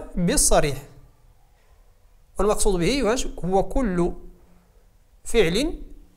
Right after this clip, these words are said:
مؤول مع ح-، مع، مع حرف مصدر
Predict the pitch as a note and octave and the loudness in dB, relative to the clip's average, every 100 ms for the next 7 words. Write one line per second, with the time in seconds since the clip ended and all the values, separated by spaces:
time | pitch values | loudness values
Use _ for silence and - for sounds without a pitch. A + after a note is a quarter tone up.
0 | - - G3+ A#3 A3 F#3 B3+ E4 - - | -10 2 6 8 10 8 4 -2 -6 -14
1 | - - A3+ F3+ F#3+ F#3+ F3+ F3 F#3+ F3+ | -20 -14 -6 0 2 2 0 -2 2 2
2 | E3 D#3+ E3+ F#3 F#3+ F3+ F#3+ F#3+ G3 G3 | 2 -4 -8 -6 -6 -4 -4 -4 -2 0
3 | F#3+ G3+ F#3 E3+ B3 | 0 0 0 0 -2